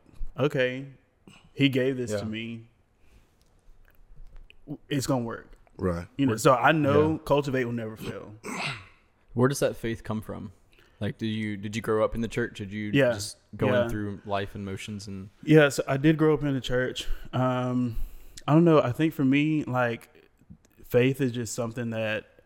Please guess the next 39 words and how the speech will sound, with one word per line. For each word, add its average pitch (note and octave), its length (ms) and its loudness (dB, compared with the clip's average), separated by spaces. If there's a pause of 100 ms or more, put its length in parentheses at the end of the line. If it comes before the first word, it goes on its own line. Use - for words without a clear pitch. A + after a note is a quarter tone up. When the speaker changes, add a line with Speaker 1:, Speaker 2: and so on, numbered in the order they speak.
(140)
Speaker 1:
has A#2 200 -6
always A2 400 -2
been F#2+ 200 -16
strong F#2 420 -12
for G2 120 -20
me. D2+ 360 -16 (420)
Speaker 2:
Wow. G#2 480 -4
Speaker 1:
Um, G2+ 120 -14
Speaker 2:
That's F#2+ 120 -10
awesome. G2 280 -6 (480)
Speaker 1:
And C3 160 2
I, B2 60 2
and B2+ 200 -6
I A#2+ 60 -4
know A#2+ 500 -4 (200)
some B2 300 -2
people C#3 320 -2
are B2+ 80 0
like B2+ 280 0
that, B2 340 -6 (300)
and A#2 180 -6
some B2 220 -6
Speaker 2:
Yeah. B2 120 -2
Speaker 1:
people A#2 280 -6
just, A2+ 280 -10
like, G#2+ 400 -6 (800)
is, G#2+ 200 -4
like, G#2+ 280 -2 (760)
faith A#2 300 0
that G#2+ 180 -4
doesn't A2+ 280 -8
make A2+ 200 -8
sense. - 580 -14 (600)
Speaker 2:
Yeah. A2 400 -4
Speaker 1:
Um, G#2 300 -14 (480)
and A#2 120 -6
I G#2+ 40 -4
feel A#2 180 -4
like A2+ 200 -4